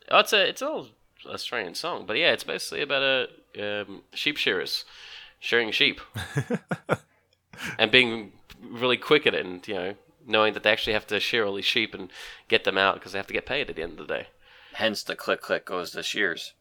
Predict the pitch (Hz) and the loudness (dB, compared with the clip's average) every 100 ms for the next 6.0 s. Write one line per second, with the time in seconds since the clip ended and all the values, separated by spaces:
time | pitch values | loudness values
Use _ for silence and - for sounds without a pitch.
0 | - 127 90 - _ _ - - - - | 0 4 4 0 _ _ 0 2 2 -4
1 | _ - 131 123 139 - 190 - _ _ | _ -16 -16 -16 -14 -10 -10 -12 _ _
2 | _ - - 110 107 110 - 104 92 - | _ -10 -4 0 4 4 4 2 2 0
3 | 104 104 104 107 110 107 101 104 98 104 | 2 2 2 0 0 -2 0 -2 0 0
4 | 101 110 113 - 127 - _ _ _ - | 2 2 0 0 -6 -8 _ _ _ -2
5 | 147 - 107 127 135 175 147 131 143 156 | -2 -2 -2 2 2 2 0 -2 -6 -10